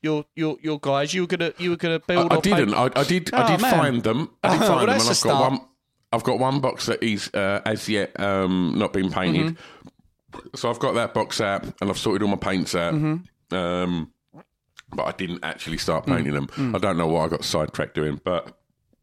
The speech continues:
Speaker 2: it's literally, they're by the side of my bed, and I'm very looking forward to, uh,
Speaker 1: Mm.
Speaker 2: to doing it.
Speaker 1: Well, yeah, man, I
Speaker 2: But
Speaker 1: ca-, I can't wait, mate. I, I fucking, I ruined New Year's Eve. So,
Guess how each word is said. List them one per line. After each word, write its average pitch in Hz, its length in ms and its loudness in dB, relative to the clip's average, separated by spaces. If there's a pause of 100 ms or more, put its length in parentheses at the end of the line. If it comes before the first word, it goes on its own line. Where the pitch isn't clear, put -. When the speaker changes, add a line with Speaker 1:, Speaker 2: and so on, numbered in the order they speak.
(240)
Speaker 2:
it's 107 180 -4
literally, 127 420 0
they're 92 140 0
by 107 200 0
the 92 100 -2
side 101 340 0
of 87 80 -6
my 90 140 -2
bed, 87 380 -2
and 85 120 -4
I'm 78 140 -4
very 85 320 -2
looking 82 300 -8
forward 82 280 -6
to, 80 300 -2
uh, 80 100 0
Speaker 1:
Mm. 139 240 -6 (400)
Speaker 2:
to - 80 -14
doing 87 240 -4
it. 76 140 -6 (1120)
Speaker 1:
Well, 254 240 0
yeah, 294 140 0
man, 175 220 -2
I 208 120 2
Speaker 2:
But - 80 -6
Speaker 1:
ca-, - 140 -2
I 226 40 -2
can't 208 240 -2
wait, 147 260 -4
mate. 123 220 -4
I, 185 180 2
I 180 180 0
fucking, 185 460 -2
I 180 120 -2
ruined 190 320 0
New 175 80 -2
Year's 151 300 0
Eve. 123 360 0
So, 151 380 0